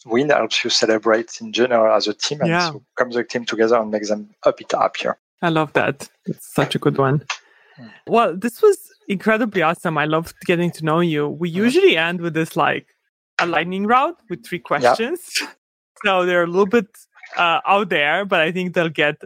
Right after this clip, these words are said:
Speaker 2: us to get to know you better. So the first question is: If you had to delete all the apps on your phone and only keep one,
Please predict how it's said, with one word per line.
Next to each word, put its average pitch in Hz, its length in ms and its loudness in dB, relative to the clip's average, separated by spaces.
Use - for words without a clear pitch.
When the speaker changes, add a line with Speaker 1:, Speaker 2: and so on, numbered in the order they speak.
Speaker 2:
us 156 200 0
to - 100 -8
get 147 180 0
to - 80 -8
know 139 140 -4
you 139 80 -8
better. - 260 -8
So 185 140 -12
the 180 80 -6
first 320 360 0
question 208 440 -2
is: 165 340 -2
If - 160 -10
you 180 80 -4
had 196 240 -2
to 277 80 -8
delete 202 540 -6
all 185 160 2
the 190 140 -2
apps 156 280 0
on 165 80 -6
your 156 140 -6
phone 151 360 0
and 147 140 -2
only 160 260 -2
keep - 300 -8
one, 160 380 0